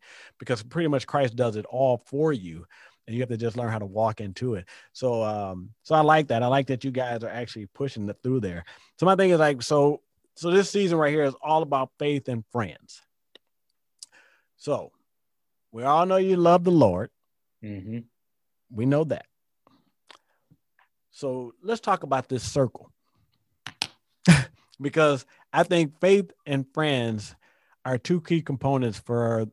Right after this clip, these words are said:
Speaker 1: the way that we derive at our value, identity, and our purpose. Because those two things actually play a lot, a, a heavy weight in how we see ourselves, uh, and then how we carry ourselves, and then, and, uh, and et cetera, et cetera. So I,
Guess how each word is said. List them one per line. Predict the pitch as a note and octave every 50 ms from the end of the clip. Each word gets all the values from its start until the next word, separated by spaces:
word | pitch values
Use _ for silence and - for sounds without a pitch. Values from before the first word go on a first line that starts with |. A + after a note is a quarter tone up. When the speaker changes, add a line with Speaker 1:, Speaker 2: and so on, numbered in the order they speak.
| _ _ _ _ _ -
Speaker 1:
the | B2 A#2 B2 A#2+
way | A#2+ A#2 C3 C3+ C#3
that | C3+ C3+ C3 B2
we | B2 B2+ B2+ B2+ A#2+
derive | A#2 A2+ A#2+ A#2 A#2 B2 B2 B2 B2 A#2 A2
at | - A#2+ A#2+
our | A#2 A2 G#2+
value, | G2+ B2 B2 B2 B2+ B2+ B2 A#2+ A#2+ A#2+ A#2+ -
identity, | - G#2+ G#2+ G#2 A#2+ A#2 A2+ A2 G#2+
and | A2 G#2
our | F#2+
purpose. | - - A#2+ G#2+ - - - - - - _ _ _ _ _ _ _ _ _ -
Because | A2+ - A#2+ A#2
those | C#3 D#3+ F3 E3 -
two | E3+ D#3+
things | D#3 D#3+ D#3 D3 C#3+ C3
actually | C#3 C3+ B2+ - C3
play | A#2 C3 C3
a | B2+
lot, | B2 B2 B2 A#2+ B2 - - -
a, | A#2+ B2 - -
a | A#2+
heavy | A2 C3+ C#3 B2+ B2
weight | A#2+ A2 A2+ A#2+ A2 F2 - - - _ _
in | - A2+ A2 A2 G#2+ G#2 G2 F#2+ - _
how | - - C3+ C3+ C3
we | C3 B2
see | - - C#3 C3
ourselves, | A#2 A2+ G#2+ - - G#2 F#2 F2 D2+ C2+ C#2+ D2 - - - _ _ _ _ _ _ _ _ _ _ _ _
uh, | - A2 A2 -
and | B2 A#2+
then | B2 A#2
how | G#2+ A#2 C3
we | B2+ B2
carry | A2+ - - C3+ C3 B2 A#2+
ourselves, | A2+ A2 - - A#2+ A#2 A#2 A2 G2+
and | A2 G#2+
then, | G#2 G2+ G#2 G#2 -
and, | A#2 G#2+ G#2+
uh, | G#2+ - _
and | - A2+ A2
et | G#2 G2+
cetera, | - - A#2 A2 G#2+
et | F#2+
cetera. | - - B2 A2+ A2
So | F#2+ - A2 G#2+ G#2 F#2+ - - _ _ _ _ _ _ _ _ _ _ _ _ _ _ _ _ _ _ _ _ _ _ _ -
I, | -